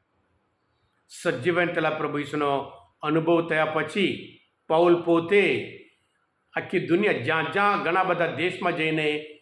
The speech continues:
એ પુનરુત્થાન સંદેશ આપે છે. પિતર, પિતરને પણ પ્રભુ ઈસુ દર્શન આપે છે.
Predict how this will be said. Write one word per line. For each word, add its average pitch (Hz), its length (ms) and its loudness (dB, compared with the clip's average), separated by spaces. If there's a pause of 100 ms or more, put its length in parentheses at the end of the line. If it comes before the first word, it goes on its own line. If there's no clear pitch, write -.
(180)
એ 143 100 -2
પુનરુત્થાન 147 680 -2
સંદેશ 131 480 -4
આપે 120 280 -4
છે. - 180 -16 (2500)
પિતર, 175 680 -2 (1500)
પિતરને 202 400 0
પણ 175 240 -4
પ્રભુ 156 240 -2
ઈસુ 156 180 -8
દર્શન 143 400 -4
આપે 135 360 -4
છે. 120 560 -6